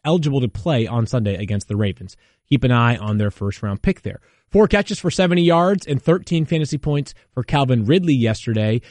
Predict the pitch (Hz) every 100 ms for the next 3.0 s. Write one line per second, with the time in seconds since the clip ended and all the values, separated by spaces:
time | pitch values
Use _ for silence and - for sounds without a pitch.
0 | _ 107 101 113 117 107 113 117 113 107
1 | 101 - - 151 - 147 139 - 127 104
2 | 104 113 139 113 107 107 104 160 185